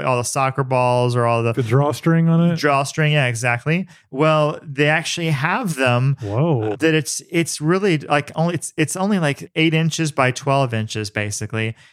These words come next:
Speaker 1: And it is absolutely perfect, Jeff, because you can put your sweaty socks in there, you can put your hat, you can put whatever you're changing out of, and it puts in this bag.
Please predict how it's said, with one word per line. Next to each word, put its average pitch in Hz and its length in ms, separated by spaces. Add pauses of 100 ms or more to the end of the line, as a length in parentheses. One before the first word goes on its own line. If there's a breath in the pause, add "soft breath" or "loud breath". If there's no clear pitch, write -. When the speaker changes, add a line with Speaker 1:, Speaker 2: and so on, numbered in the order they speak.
(200 soft breath)
Speaker 1:
And 147 160
it 175 220
is 156 260 (240)
absolutely 160 800
perfect, 147 440
Jeff, 117 280
because 139 340
you 151 80
can 147 260 (320 loud breath)
put 180 140
your 165 120
sweaty 156 340
socks 143 420
in 147 120
there, 139 320 (200 loud breath)
you 131 100
can 127 120
put 151 280
your 147 80
hat, 135 440 (220 loud breath)
you 135 120
can 139 140
put 143 380
whatever 165 320
you're 143 140
changing 139 520
out 127 280
of, 117 260
and 123 140
it 131 180
puts 143 220
in 139 60
this 127 160
bag. 139 500